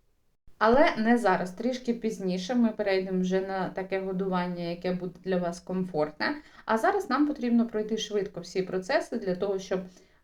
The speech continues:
посилити нашу закваску і щоб вона була дійсно готова для того, щоб стати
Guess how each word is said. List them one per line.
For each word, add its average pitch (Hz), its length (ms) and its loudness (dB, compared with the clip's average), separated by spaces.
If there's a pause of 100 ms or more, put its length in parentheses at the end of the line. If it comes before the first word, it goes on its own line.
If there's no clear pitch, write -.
посилити 190 680 2
нашу 240 320 -2
закваску 254 560 -2
і 220 160 -4
щоб 190 280 -4
вона 190 340 -4
була 185 500 0
дійсно 214 500 -4
готова 180 420 0
для 170 140 -8
того, 233 320 0
щоб - 220 -6
стати 196 440 0